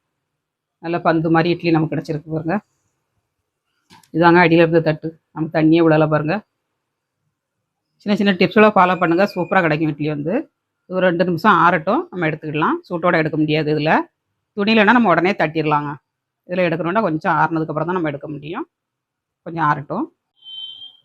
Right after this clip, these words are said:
இட்லி வந்து கொஞ்சமா ஆறிடுச்சுங்க. நம்ம எடுத்துக்கிடலாம்.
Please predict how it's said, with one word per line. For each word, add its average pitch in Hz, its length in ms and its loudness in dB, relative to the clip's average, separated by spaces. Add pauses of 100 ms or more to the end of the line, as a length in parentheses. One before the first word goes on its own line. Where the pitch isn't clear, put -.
(100)
இட்லி 175 280 2
வந்து 180 180 4
கொஞ்சமா 165 300 4 (140)
ஆறிடுச்சுங்க. 165 480 2 (560)
நம்ம 156 200 -2
எடுத்துக்கிடலாம். 160 520 0